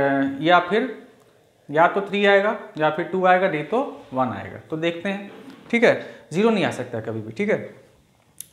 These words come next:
तो अब इसमें क्या है कि जैसे ये है एक cubic पॉलिनोमियल का graph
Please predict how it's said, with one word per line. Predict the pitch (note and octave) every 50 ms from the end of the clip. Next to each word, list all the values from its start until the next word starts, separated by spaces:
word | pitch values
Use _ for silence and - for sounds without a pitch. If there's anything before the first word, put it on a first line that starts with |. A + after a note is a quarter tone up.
| _ -
तो | -
अब | G#3+ G#3+
इसमें | G#3+ G#3+ A3 B3 B3+ B3
क्या | A#3 G#3+ F3+
है | D#3+ D3 D#3 G3+ - - - - - _ _ _ _ _ _ _ _ _ _ _ _ _ _ A3+
कि | A3+ A3 A3+ A3+ A3 G#3+ A3 - - - - _ _ _ _ _ -
जैसे | F#3+ G3 G3 A#3+ B3
ये | A3+ F#3 G3+ A#3 A#3+ A#3+
है | A#3 G#3+ A3+ A3+ A3+
एक | G#3 A3 A3 A3 -
cubic | G3 G3 G#3 G3+
पॉलिनोमियल | G3+ G3+ G3 F#3+ F3 F3 E3+ D#3+
का | D#3
graph | D3 C3+ B2+ A2+ G2+ -